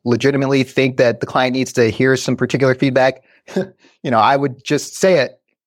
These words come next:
But I learned that, okay, sometimes you can't just say it. You have to, like, you have to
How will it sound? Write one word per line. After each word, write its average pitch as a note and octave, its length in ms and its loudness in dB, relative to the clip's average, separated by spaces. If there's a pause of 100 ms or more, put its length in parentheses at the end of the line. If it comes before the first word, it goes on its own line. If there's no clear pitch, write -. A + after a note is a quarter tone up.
(180)
But C3+ 320 0
I C#3 80 2
learned D3 240 0
that, C3 140 -2
okay, A#2+ 400 0
sometimes D#3+ 460 -2
you C#3+ 60 -4
can't C#3 220 -4
just - 340 -2
say C#3 180 2
it. A#2+ 100 2
You A#2+ 140 0
have A#2+ 180 2
to, C3 100 -2
like, A2+ 340 0 (380)
you A#2 280 -8
have G2+ 120 0
to G2+ 260 0